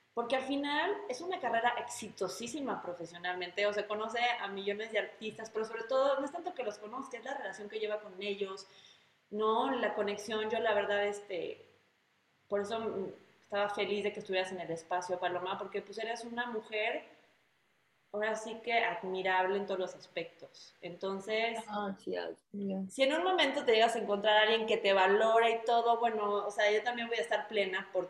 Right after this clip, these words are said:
Speaker 1: ti, feliz, pero la verdad que, mientras tanto, yo creo que has demostrado que se puede perfecto y que un día a la
Speaker 2: Sí.
Speaker 1: vez,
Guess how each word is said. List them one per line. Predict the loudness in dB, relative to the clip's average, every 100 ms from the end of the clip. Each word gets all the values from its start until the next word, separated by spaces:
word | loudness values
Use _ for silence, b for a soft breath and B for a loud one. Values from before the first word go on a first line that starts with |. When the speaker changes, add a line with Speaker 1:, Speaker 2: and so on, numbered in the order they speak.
| -6
Speaker 1:
ti, | -2 -2 -2 -6
feliz, | -4 -2 -4 -6
pero | -2 4
la | 6
verdad | 6 4 4
que, | 4 2 -2
mientras | -2 -2 0 -2 -2
tanto, | -4 -2 -2 -2 -2 -4 -14
yo | -8 -6
creo | -4 -4
que | -2 -2 -6 -14 _ _ _ _ _ _ _ _
has | 0
demostrado | 2 0 -2 2 4 4
que | 0
se | -4
puede | 2 2 2
perfecto | -2 -4 -6 -6 -12 -8
y | -2
que | 2
un | 4 4
día | 6
a |
la | 8 8
Speaker 2:
Sí. |
Speaker 1:
vez, | 6 4 0 -2